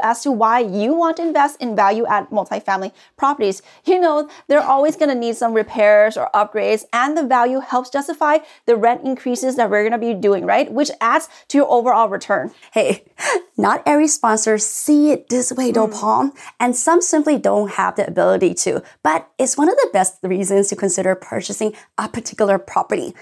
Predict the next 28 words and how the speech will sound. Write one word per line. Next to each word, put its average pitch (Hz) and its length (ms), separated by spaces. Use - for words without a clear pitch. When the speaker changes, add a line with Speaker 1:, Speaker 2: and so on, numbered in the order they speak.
Speaker 2:
Plus, 381 280
there 254 160
are - 260
always 320 400
so 311 320
many 381 240
ways 226 340
to 214 160
add 196 260
value, 185 480
big 403 260
or 320 140
small, 208 420
from - 160
painting 214 400
the - 120
exterior 190 720
and 202 260
landscaping 196 760
to 285 100
complete 294 540
unit 202 440
upgrades 190 500
like 143 180
new 208 180
kitchens 202 540
and 196 200
bath. - 320